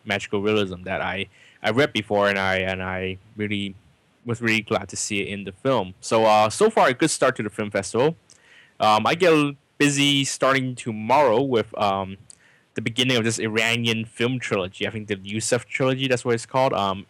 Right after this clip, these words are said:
Egg, the first film, starts tomorrow for me. Then on Saturday is Milk, uh, the second film in the series, and Edward Yang's The Terrorizers.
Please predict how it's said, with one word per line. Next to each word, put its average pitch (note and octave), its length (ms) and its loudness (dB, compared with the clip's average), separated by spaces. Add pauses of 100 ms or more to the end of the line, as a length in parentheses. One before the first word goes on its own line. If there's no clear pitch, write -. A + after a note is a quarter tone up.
Egg, C3 300 -4 (260)
the G#2+ 100 -4
first B2 320 0
film, A2 260 -2
starts A2 360 -2
tomorrow G#2+ 420 0
for G2+ 160 -8
me. C3+ 440 0 (560)
Then A2 180 -2
on G#2 100 2
Saturday D3 640 2
is - 240 -4
Milk, B2 720 -4
uh, G2+ 180 -4
the G2+ 60 -4
second C#3+ 420 -6
film D#3 140 0
in D3+ 60 -4
the D3+ 80 -2
series, D#3 560 0
and G#2+ 360 -4
Edward A2+ 280 0
Yang's A2 340 -2
The G2 120 -6
Terrorizers. C3 920 0